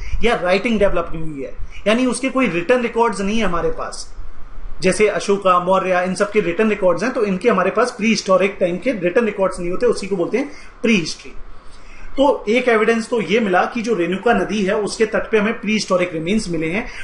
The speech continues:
जो ये दिखाते हैं कि यहाँ पे life जो है वो prehistoric से लेके late medieval period तक exist करती होगी। Tools and artifacts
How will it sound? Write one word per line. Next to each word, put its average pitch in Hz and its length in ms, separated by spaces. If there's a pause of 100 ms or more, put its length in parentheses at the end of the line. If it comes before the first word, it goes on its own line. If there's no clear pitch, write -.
(260)
जो 220 200
ये 180 200
दिखाते 175 400
हैं 190 160
कि 208 100
यहाँ 165 300
पे 185 200
life 170 280
जो 156 200
है 165 140
वो 226 120
prehistoric 180 640
से 180 100
लेके 165 220
late 202 300
medieval 165 300
period 160 340
तक 233 220 (300)
exist 180 360
करती 185 260
होगी। 156 400 (1160)
Tools 269 280
and 226 380
artifacts 185 920